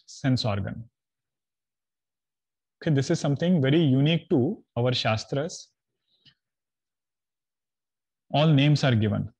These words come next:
Those also we will see. And then each sense organ has a very specific field of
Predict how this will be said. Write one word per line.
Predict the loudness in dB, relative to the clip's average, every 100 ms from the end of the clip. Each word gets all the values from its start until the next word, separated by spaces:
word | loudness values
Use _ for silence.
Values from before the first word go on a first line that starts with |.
| _
Those | -4 0 2 2
also | 0 0
we | 2
will | 0
see. | -2 -8 -12 _ _ _ _ _ _ _ _ _ _ _ _ _ _ 0
And | 2
then | 2 0
each | 0 2 2
sense | -2 -2 0 0
organ | 0 0 0 -2 -4 -6 _ _ _
has | -6 -2
a | 0
very | 2 2
specific | -2 -4 -2 -2 -2 -4 -4
field | -2 2 2
of | 2 0 -4